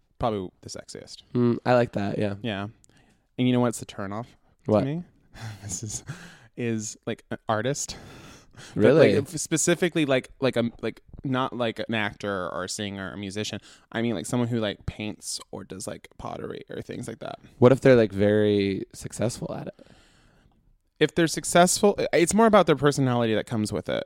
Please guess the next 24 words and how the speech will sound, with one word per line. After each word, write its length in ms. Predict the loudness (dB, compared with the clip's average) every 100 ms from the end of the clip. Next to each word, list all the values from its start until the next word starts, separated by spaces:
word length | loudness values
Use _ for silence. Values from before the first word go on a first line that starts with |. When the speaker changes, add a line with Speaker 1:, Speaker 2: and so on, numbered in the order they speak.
| -4
Speaker 1:
Like, 120 | -4
is 140 | -2 -2
what 200 | -2 -2
is 160 | -4 -4
a 60 |
turn 220 | -4 -4 -2
off. 220 | -4 -4
Like, 120 | 0
a 60 | 2
lot, 140 | 2
I've, 240 | 2 -2 -6
m-, 180 | -4 -4 -4
like, 200 | -8 -10
some 180 | -6 -2
of 60 | 0
the, 120 | 2
a 40 |
lot 160 | 2 2
of 100 | 2
the 100 | 0
artists 360 | 0 0 -2 -4
I've 120 | -4
met, 240 | -4 -6
I, 140 | -6